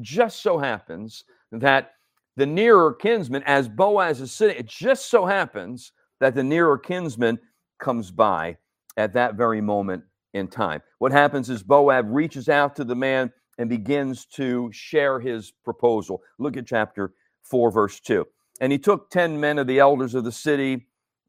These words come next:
and said, 'Sit ye down here.'" And now he's going to present his case. Verse three, he said unto the kinsman, "Naomi, that is come again out of the country of Moab, selleth a parcel of land, which our brother Elimelech," our relative Elimelech, eh, eh,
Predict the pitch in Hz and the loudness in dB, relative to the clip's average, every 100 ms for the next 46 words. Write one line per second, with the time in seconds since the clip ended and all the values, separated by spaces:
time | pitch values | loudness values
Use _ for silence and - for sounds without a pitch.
0 | - 107 104 170 139 117 - 156 127 131 | -8 -8 -2 2 2 2 -6 -8 -4 0
1 | 143 131 135 131 123 123 123 135 117 110 | 0 0 -2 -2 0 0 -2 -4 -8 -6
2 | 123 113 - - 147 127 - 113 107 - | -4 -4 -4 0 0 0 -4 -6 -6 -8
3 | 160 160 127 - 135 104 98 185 175 135 | -6 -4 -4 -2 -2 -4 -8 -6 -6 -4
4 | 143 - _ 131 139 180 226 127 104 139 | -6 -6 _ -4 0 2 2 2 -4 -6
5 | _ _ _ _ - 127 127 117 - 175 | _ _ _ _ 0 2 2 -2 -2 -2
6 | 160 143 139 135 131 131 143 127 147 135 | -2 -4 -2 -4 -4 -2 -2 -2 -4 -4
7 | 127 120 143 104 98 104 - 160 143 120 | -2 2 2 2 0 -4 -4 -2 -2 -4
8 | 139 131 127 113 101 98 104 - _ _ | -6 -4 -4 -4 -2 -2 -4 -8 _ _
9 | _ _ _ _ _ _ - 135 143 139 | _ _ _ _ _ _ -4 -2 2 2
10 | 117 147 156 139 135 147 131 104 92 107 | 2 -2 -2 -2 -4 -4 -2 -2 -2 -2
11 | 131 120 165 135 120 117 117 127 120 98 | -2 0 -2 -2 -4 -4 -2 -2 -2 -4
12 | 80 92 85 95 104 | -4 -4 -6 -10 -12